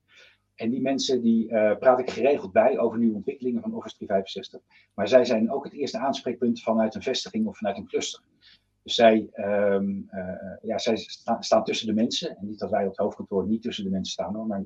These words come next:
toch, die afstand is net wat groter. En zij worden bevraagd en zij kunnen antwoord geven. Maar als het niet lukt, dan komen ze bij mij of ze komen bij mijn collega's van I C T. En dan gaan we samenwerken aan een oplossing.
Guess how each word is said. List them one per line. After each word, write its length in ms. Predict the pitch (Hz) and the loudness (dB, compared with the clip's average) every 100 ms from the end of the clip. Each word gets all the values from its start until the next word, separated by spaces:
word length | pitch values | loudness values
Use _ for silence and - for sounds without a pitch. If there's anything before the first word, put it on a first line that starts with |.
| - | -10
toch, 220 | - - _ _ _ | -14 -14 _ _ _
die 100 | - | -10
afstand 260 | - - 101 | -10 -8 -10
is 120 | 110 | -4
net 160 | 113 107 | -2 -2
wat 140 | 92 | -6
groter. 340 | - 87 - - _ - - - _ - | -4 -6 -6 -14 _ -20 -20 -20 _ -10
En 160 | 117 | 2
zij 180 | 110 127 | 10 10
worden 220 | 135 120 | 10 4
bevraagd 580 | 104 113 120 139 - - | 2 4 4 4 2 -8
en 320 | 127 113 107 | -2 0 0
zij 180 | - 104 | 0 -2
kunnen 260 | - 131 107 | 2 2 2
antwoord 320 | 123 156 151 | 2 0 0
geven. 320 | 147 156 156 | 0 0 0
Maar 120 | 127 | -4
als 120 | - | -4
het 120 | - 104 | -8 -4
niet 180 | 123 | 0
lukt, 180 | 123 110 | 2 0
dan 80 | - | 0
komen 180 | 117 107 | -2 -2
ze 80 | - | -4
bij 100 | 92 | -2
mij 280 | 101 135 | -2 -2
of 120 | 120 - | -4 -12
ze 80 | |
komen 220 | - 92 82 | -6 -6 -2
bij 140 | 85 | -4
mijn 120 | 85 | -4
collega's 540 | - 107 131 123 - _ _ _ - | -4 -2 0 -4 -8 _ _ _ -10
van 120 | - | -8
I 40 | |
C 140 | 110 - | -6 -4
T. 40 | |
En 320 | 104 101 104 | 0 0 -2
dan 280 | 104 98 95 _ _ | -2 -2 -4 _ _
gaan 160 | _ 107 | _ -4
we 60 | 95 | 4
samenwerken 580 | 110 127 220 113 98 | 8 8 8 4 4
aan 60 | 98 | 0
een 80 | - | 0
oplossing. 440 | 220 104 - - | -2 -4 -4 -10